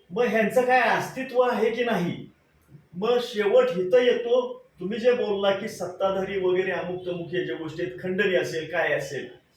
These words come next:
शेवट विषय हा इथं येतो की लोकशाही आहे की नाही, न्याय आहे की नाही. मग हा विषय येतो, पोचतो, तो राज्यकर्त्यांपर्यंत येऊन पोचतोय की बाबा संतोष देशमुख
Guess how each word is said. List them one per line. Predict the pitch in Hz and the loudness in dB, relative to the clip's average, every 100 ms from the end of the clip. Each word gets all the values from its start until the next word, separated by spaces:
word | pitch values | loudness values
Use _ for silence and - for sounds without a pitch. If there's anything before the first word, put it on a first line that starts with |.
| _ - _ _ _ - _ _ _ | _ -20 _ _ _ -20 _ _ _
शेवट | - 196 214 233 | -4 0 0 0
विषय | 208 - 214 | -4 -4 -4
हा | 185 196 208 | -2 -2 -2
इथं | 185 - | -2 0
येतो | 214 185 185 | 2 2 -2
की | 190 180 | -6 -6
लोकशाही | 170 175 - 196 202 | -8 -8 -6 -4 -2
आहे | 196 170 175 | 0 0 -4
की | - | -4
नाही, | 175 160 151 160 | -6 -6 -6 -6
न्याय | 156 175 180 | -4 -2 -2
आहे | 170 151 151 | -2 -4 -8
की | 151 | -8
नाही. | 147 131 123 151 - - _ | -8 -8 -8 -10 -14 -20 _
मग | 151 190 196 165 | -8 -4 -4 -6
हा | 143 175 | -2 -2
विषय | 156 151 180 | -2 -8 -8
येतो, | 170 135 - 175 | -8 -8 -10 -12
पोचतो, | - - - - 175 185 180 | -10 -8 -8 -10 -4 -4 -4
तो | 170 120 | -6 -8
राज्यकर्त्यांपर्यंत | 120 135 165 - 160 165 170 147 160 175 | -6 -8 -10 -8 -8 -6 -8 -6 -6 -6
येऊन | 175 160 160 147 | -6 -6 -8 -8
पोचतोय | 139 - - - 370 - _ _ _ _ _ _ _ - | -8 -6 -8 -10 -12 -12 _ _ _ _ _ _ _ -8
की | 214 | 0
बाबा | 220 247 254 - - - - - | 2 2 2 -2 -14 -20 -20 -8
संतोष | 170 156 208 220 | -8 -6 0 0
देशमुख | - 185 180 185 - | 2 2 2 0 -4